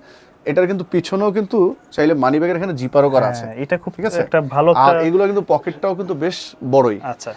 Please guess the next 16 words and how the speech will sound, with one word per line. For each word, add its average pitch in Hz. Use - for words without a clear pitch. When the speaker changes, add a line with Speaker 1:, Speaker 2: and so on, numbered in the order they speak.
Speaker 1:
এগুলোর 190
প্রাইস 165
দিচ্ছি 190
আমরা 175
only 165
eight 190
fifty। 131
Speaker 2:
এইট 175
ফিফটি -
করে। 131
Speaker 1:
এইট 165
ফিফটি। 143
এগুলো 147
অনেক 180
লাইট 131
ওয়েট, 202